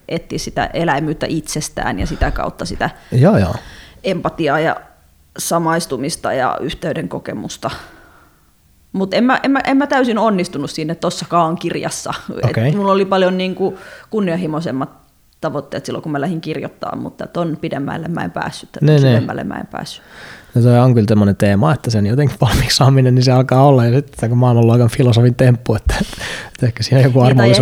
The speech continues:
Speaker 1: ehkä
Speaker 2: tossakin
Speaker 1: kieli ja
Speaker 2: paikalla.
Speaker 1: kirjoittaminen ylipäätään on niinku paras keino siihen, että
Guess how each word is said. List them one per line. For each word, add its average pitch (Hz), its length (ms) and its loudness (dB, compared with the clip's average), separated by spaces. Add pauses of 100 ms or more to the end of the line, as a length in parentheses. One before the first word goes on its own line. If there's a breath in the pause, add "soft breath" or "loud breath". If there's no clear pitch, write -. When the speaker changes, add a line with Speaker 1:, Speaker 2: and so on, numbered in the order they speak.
Speaker 1:
ehkä 208 60 0
Speaker 2:
tossakin 214 220 4
Speaker 1:
kieli 185 140 4
ja 185 60 4
Speaker 2:
paikalla. 190 160 4
Speaker 1:
kirjoittaminen 165 540 -2
ylipäätään 156 600 -2
on 180 100 -4
niinku 170 220 -8
paras - 300 -8
keino - 280 -10
siihen, - 400 -8
että - 280 -8